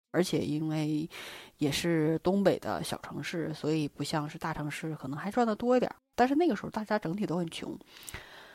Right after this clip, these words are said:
嗯，然后看着那个屏幕上显示着，就是晚上回家买两根葱啊，然后明天去谁谁家打麻将啊，这种字体直接显示在屏幕上，哇，就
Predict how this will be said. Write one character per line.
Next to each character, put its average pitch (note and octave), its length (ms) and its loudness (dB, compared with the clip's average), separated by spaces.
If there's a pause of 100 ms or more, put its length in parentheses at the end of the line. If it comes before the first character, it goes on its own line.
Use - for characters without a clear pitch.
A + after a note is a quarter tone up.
(300)
嗯， G#3+ 420 10
然 G3+ 160 8
后 C#4+ 240 10
看 C4+ 340 6
着 A#3+ 120 6
那 A3+ 120 2
个 G#3 120 6
屏 - 320 0
幕 G#3+ 160 4
上 G3 200 8
显 C#3+ 320 4
示 F#3+ 240 2
着， E3 320 6 (300)
就 - 100 -6
是 D#3+ 380 0 (280)
晚 D3 140 6
上 E3+ 140 8
回 E3+ 160 2
家 F3 180 8
买 E3 160 4
两 D#3+ 160 4
根 D3+ 140 4
葱 G3 380 2
啊， E3+ 320 6
然 D#3 160 2
后 E3+ 100 2
明 E3+ 180 4
天 F3+ 160 4
去 F3+ 160 0
谁 D#3+ 200 0
谁 E3+ 120 0
家 E3+ 160 2
打 E3+ 140 0
麻 D3+ 160 -2
将 A#3 220 6
啊， F#3+ 100 6
这 F#3+ 100 6
种 F3+ 160 4
字 F#3+ 200 0
体 - 340 -4
直 G3 180 2
接 G3+ 460 8
显 G3 240 4
示 E3 80 2
在 F3+ 100 10
屏 D#3+ 240 2
幕 G3 160 4
上， D#3+ 280 4
哇， E3+ 160 12
就 F#3+ 180 6